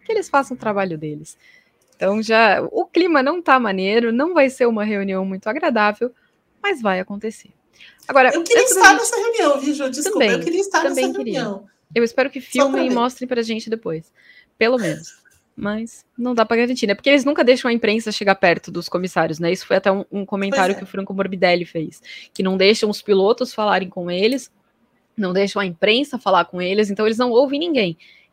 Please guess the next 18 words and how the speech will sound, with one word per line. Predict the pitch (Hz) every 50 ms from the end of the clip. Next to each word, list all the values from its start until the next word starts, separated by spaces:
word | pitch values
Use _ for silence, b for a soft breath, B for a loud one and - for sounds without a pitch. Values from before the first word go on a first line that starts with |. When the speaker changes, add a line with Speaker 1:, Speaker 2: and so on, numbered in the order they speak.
| _ -
Speaker 1:
Então, | 196 208 233 247
tá | - 302 339
na | 427 381 294
hora | 240 214 208
também | 202 208 185 180 180 185 190 196 190
de, | 170 185 185 175 165 156 -
de | - 208 214
abrir | 196 180 - 226
um | 277 269
pouquinho | 247 - - - - 190 185 180
mais | 175 165 165 175 170
de | 175
espaço, | 180 - - 165 160 - - -
né? | 180 170
Eles | 170 175 180
não | 196 202
precisam | 208 - - 214 208 214 214
ficar | 208 - _ - 190 185 175 - -